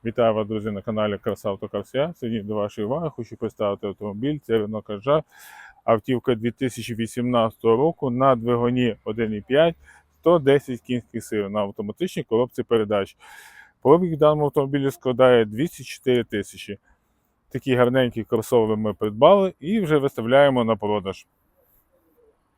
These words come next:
Трошки хочу розказати по комплектації і показати, як виглядає даний автомобіль. Отже, погнали.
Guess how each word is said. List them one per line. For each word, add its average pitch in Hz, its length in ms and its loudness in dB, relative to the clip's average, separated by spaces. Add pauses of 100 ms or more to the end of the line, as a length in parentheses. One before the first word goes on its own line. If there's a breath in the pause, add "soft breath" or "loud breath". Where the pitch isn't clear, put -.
(320)
Трошки 135 260 -2
хочу 117 260 -2
розказати 113 500 0
по - 140 -14
комплектації 196 800 -4
і 165 140 -6
показати, 131 540 0
як 139 260 -2
виглядає 117 460 -2
даний 113 260 -2
автомобіль. 107 460 -6 (520 soft breath)
Отже, 127 260 0
погнали. 117 580 -2